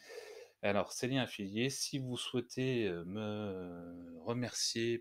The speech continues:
pour mes vidéos et m'encourager à faire de nouveaux, heu, tutoriels, heu, vidéo, que ce soit pour, heu, l'utilisation de YouTube ou, heu, de WordPress,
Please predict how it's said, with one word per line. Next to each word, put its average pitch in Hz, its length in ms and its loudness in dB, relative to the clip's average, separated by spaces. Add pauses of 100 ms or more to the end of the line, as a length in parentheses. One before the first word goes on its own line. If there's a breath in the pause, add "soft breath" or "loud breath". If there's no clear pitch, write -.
pour 98 140 -10
mes 98 100 -6
vidéos 104 720 -2
et 92 60 -8
m'encourager 107 880 0
à 80 220 0
faire 107 240 -2
de 92 140 -4
nouveaux, 107 580 0
heu, 78 80 -10
tutoriels, 107 560 0
heu, 87 200 -4
vidéo, 101 460 -2 (500 loud breath)
que - 60 -8
ce - 160 -8
soit 107 260 0
pour, 98 320 -2
heu, 85 160 -2
l'utilisation 85 520 -10
de 92 100 -8
YouTube 98 540 -6 (880 loud breath)
ou, 113 380 0
heu, 92 100 0
de 87 100 -4
WordPress, 101 720 2